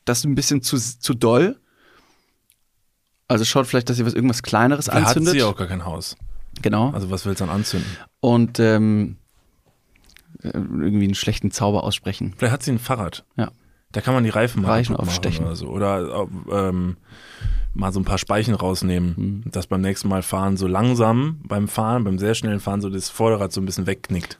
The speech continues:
Speaker 1: Oder, oder das ist jetzt eine Empfehlung, äh, habe ich auch im Internet gesehen, ist sehr effizient.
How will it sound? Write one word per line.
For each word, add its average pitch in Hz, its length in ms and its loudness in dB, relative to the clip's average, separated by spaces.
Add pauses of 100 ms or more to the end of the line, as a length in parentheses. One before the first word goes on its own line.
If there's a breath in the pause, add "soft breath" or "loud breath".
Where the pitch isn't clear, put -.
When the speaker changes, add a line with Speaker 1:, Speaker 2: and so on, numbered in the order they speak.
(140)
Speaker 1:
Oder, 117 360 4
oder 113 360 6 (380)
das 110 120 0
ist - 60 0
jetzt 120 160 2
eine 113 100 8
Empfehlung, 117 580 4 (180)
äh, 110 60 0
habe 104 320 4
ich 113 100 2
auch 110 60 4
im 110 100 4
Internet 117 280 2
gesehen, 110 260 2
ist 107 120 -2
sehr 113 140 4
effizient. 113 560 0